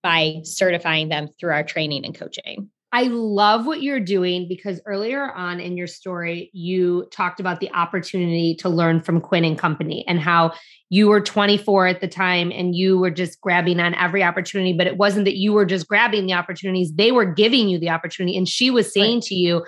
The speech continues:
Speaker 2: "I want you to learn. I want you, I want to train you." And you really seized that moment. I mean, I, you know,
Speaker 1: Absolutely.
Speaker 2: and not
Speaker 1: Yeah.
Speaker 2: everyone would have, you
Speaker 1: Yeah.
Speaker 2: know, I mean, you
Speaker 1: Yeah.
Speaker 2: really seized that moment and took it to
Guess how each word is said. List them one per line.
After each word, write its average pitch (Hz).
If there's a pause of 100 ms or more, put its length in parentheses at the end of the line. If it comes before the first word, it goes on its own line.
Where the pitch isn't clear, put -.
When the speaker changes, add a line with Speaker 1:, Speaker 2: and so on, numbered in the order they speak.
(280)
Speaker 2:
"I 208
want 208
you 208
to 190
learn. 185
I 175
want 180
you, 196
I 190
want 185
to 185
train 196
you." 175
And 190
you 247
really 196
seized 185
that 170
moment. 190 (360)
I 208
mean, 208
I, 190
you 214
know, 185
Speaker 1:
Absolutely. -
Speaker 2:
and 214
not 240
Speaker 1:
Yeah. 277
Speaker 2:
everyone 226
would 165
have, 175 (500)
you 220
Speaker 1:
Yeah. -
Speaker 2:
know, 185
I -
mean, 208
you 208
Speaker 1:
Yeah. 190
Speaker 2:
really 214
seized 233
that 196
moment 180
and 175
took 202
it 190
to 180